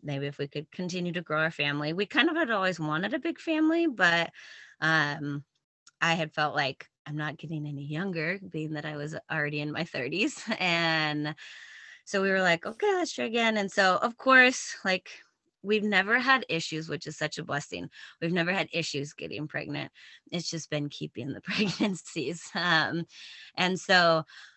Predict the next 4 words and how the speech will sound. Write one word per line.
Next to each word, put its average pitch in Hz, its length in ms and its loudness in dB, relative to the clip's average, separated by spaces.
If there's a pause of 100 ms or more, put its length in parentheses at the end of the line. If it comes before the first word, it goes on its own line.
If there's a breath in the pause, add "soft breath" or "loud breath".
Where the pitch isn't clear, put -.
(220 loud breath)
I 190 280 8 (420)
vividly 254 680 6
remember, 208 720 2
like, 165 380 2